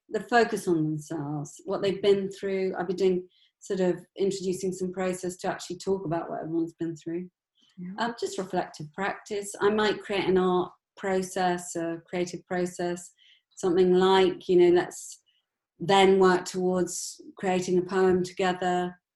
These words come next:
Speaker 1: I mean, we did this on some of our online sessions with teachers, you know, in five minutes. And there's something about the beauty that happens that is so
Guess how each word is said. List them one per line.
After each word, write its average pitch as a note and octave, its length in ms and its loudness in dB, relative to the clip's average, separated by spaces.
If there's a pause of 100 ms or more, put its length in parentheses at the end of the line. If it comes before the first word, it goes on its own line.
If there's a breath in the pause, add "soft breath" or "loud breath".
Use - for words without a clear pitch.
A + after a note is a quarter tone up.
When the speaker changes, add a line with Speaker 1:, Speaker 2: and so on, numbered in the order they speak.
(140)
Speaker 1:
I G3+ 40 -6
mean, G#3+ 100 -4
we A#3+ 80 -4
did D4 200 0
this D#3 240 -4
on D#3+ 140 -2
some F3+ 200 -6
of E3 60 -6
our E3+ 140 -4
online E3 420 -2
sessions E3+ 560 -8
with D#3 160 -6
teachers, - 460 -6
you G3+ 80 -4
know, F3 80 4
in E3 140 -2
five F3+ 360 0
minutes. F#3+ 460 0
And F3 200 0 (600 soft breath)
there's A#3+ 180 -2
something C#4 320 6
about G#3+ 320 6
the F#3+ 80 0
beauty G3+ 480 -2
that E3 220 -4
happens D3+ 960 -8
that - 180 -2
is F3+ 220 -4
so F3 680 0